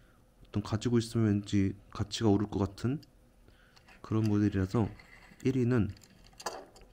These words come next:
고민할 것도 없이 그 F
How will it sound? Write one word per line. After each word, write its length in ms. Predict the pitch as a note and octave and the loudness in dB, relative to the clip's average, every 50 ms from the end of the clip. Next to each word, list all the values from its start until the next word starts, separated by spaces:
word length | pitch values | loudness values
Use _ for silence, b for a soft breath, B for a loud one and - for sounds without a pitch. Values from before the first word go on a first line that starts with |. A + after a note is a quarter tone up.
| - | -20
고민할 600 | - - - G2+ G#2 G#2+ G#2+ A2 G#2+ G#2 F2+ D#2 - - - _ _ _ - - | -16 -6 -2 0 2 2 4 4 4 4 2 0 -4 -8 -20 _ _ _ -14 -8
것도 240 | - F#2+ - F#2 | -8 -4 -2 -2
없이 340 | F2 - - - C3 D3+ D#3+ - - - - b b b b b b b b b b b b b _ - - - - - _ _ _ | -4 -2 -2 -2 -2 -2 -2 -6 -14 -20 -20 b b b b b b b b b b b b b _ -20 -20 -20 -20 -20 _ _ _
그 200 | - - G2+ F#2 - | -4 -2 -2 -2 0
F 640 | G2 F#2+ - - - - - G#2+ G2 F2+ - - | -2 -4 -4 -4 -8 0 2 4 4 4 2 0